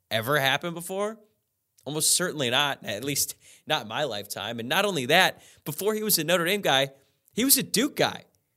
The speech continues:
He was an assistant on Coach K's staff at Duke for eight seasons. And I know we as Notre Dame fans know that, but I think a lot of people, even people who are pretty locked into college basketball, don't even know that. So how does a guy with an extensive background at Duke,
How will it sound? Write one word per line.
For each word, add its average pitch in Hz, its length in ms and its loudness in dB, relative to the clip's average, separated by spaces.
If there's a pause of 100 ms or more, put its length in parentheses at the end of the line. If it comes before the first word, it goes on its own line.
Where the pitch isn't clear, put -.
(280)
He 196 100 -2
was 262 160 2
an 240 80 0
assistant 233 540 2
on 180 120 4
Coach 285 280 -6
K's 196 240 2
staff 202 280 0
at 156 140 -6
Duke 196 160 -4
for 165 160 2
eight 165 140 2
seasons. 175 480 2
And 151 80 -2
I 170 60 2
know 180 120 4
we 151 260 -4
as 143 160 -2
Notre 147 180 -4
Dame 165 140 -4
fans 123 380 -4
know 120 160 -6
that, 123 160 -8
but 131 80 -6
I 135 60 -4
think 202 340 -8 (340)
a 147 60 0
lot 170 180 2
of 156 60 -10
people, 170 300 -6
even 247 340 -6
people 214 360 -10
who 175 100 -2
are 175 80 -2
pretty 196 200 -12
locked 175 320 -4
into 180 140 -10
college 160 280 -8
basketball, 165 360 -6
don't 156 220 -4
even 143 240 -4
know 165 180 4
that. 117 300 -2 (320)
So 170 160 -2
how 196 180 -4
does 262 140 0
a 180 60 0
guy 147 480 6 (300)
with - 180 -12
an 151 60 0
extensive 196 540 -2
background 160 460 2
at 113 160 -2
Duke, 135 420 -2